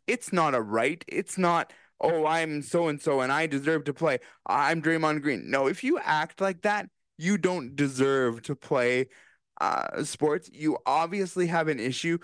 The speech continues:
going on if you're Draymond. You need to get that sorted out. And as you and I talked about offline, Kelly,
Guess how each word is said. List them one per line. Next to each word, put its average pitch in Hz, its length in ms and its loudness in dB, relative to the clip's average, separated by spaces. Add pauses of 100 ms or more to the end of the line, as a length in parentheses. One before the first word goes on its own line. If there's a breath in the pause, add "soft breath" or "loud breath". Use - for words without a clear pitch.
(260 loud breath)
going 170 260 2
on 165 180 2
if 160 120 -2
you're 160 100 2
Draymond. 156 480 0
You 131 140 0
need 147 260 -2
to 170 80 -2
get 151 160 0
that 147 160 -2
sorted 143 340 0
out. 156 180 0 (260 soft breath)
And 139 160 -2
as 139 200 -2
you 185 120 2
and 175 80 2
I 170 80 2
talked 175 300 0
about 156 200 2
offline, 147 480 0
Kelly, 185 320 0